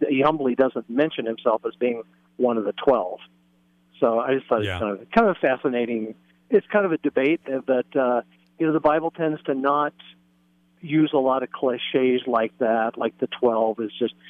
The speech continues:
Speaker 1: it's just a reference.
Speaker 2: Right.
Speaker 1: Because what else is just a reference? What else is a cliche in the Bible
Speaker 2: Right.
Speaker 1: that we shouldn't really take that
Speaker 2: And
Speaker 1: seriously? So I tend to think it's
Speaker 2: I
Speaker 1: really twelve people.
Speaker 2: Yeah, and, and the thing is, I think, um, to keep in mind that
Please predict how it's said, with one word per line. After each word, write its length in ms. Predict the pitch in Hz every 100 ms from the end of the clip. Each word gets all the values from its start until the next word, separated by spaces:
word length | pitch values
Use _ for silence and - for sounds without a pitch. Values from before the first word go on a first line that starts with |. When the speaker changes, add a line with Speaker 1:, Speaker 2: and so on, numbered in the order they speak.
| -
Speaker 1:
it's 120 | 151 151
just 140 | -
a 40 | 120
reference. 560 | 110 113 - 117 107
Speaker 2:
Right. 240 | - - - -
Speaker 1:
Because 260 | 175 175 -
what 160 | 175 156
else 180 | 143 -
is 100 | 117 -
just 200 | 120 -
a 20 |
reference? 380 | 107 101 - -
What 140 | 151 139
else 120 | 135
is 80 | 123
a 60 | 127
cliche 380 | - 120 - 113
in 100 | 110
the 60 |
Bible 220 | 110 107 113
Speaker 2:
Right. 120 | 101
Speaker 1:
that 100 | 92
we 120 | 117 -
shouldn't 260 | 113 101 - _ _
really 240 | 147 139 120
take 240 | 135 -
that 140 | 110 -
Speaker 2:
And 140 | 143
Speaker 1:
seriously? 300 | 131 127 117 -
So 140 | 123 - _ -
I 60 | 147
tend 220 | 202 208
to 40 |
think 200 | 175 175
it's 120 | 131 -
Speaker 2:
I 80 | 139
Speaker 1:
really 180 | 120
twelve 320 | 110 - 110 95
people. 380 | - 110 120 - _ _ _ _ _ _ _ _ -
Speaker 2:
Yeah, 260 | 110 104 135
and, 360 | 123 123 123 -
and 160 | 123 120
the 40 |
thing 300 | - 127 123
is, 180 | 107 104
I 100 | 104
think, 340 | - 110 104 _ _ _ -
um, 300 | 107 104 101
to 100 | 117
keep 280 | - 123 117
in 80 | 104
mind 320 | 107 110 110
that 260 | 101 98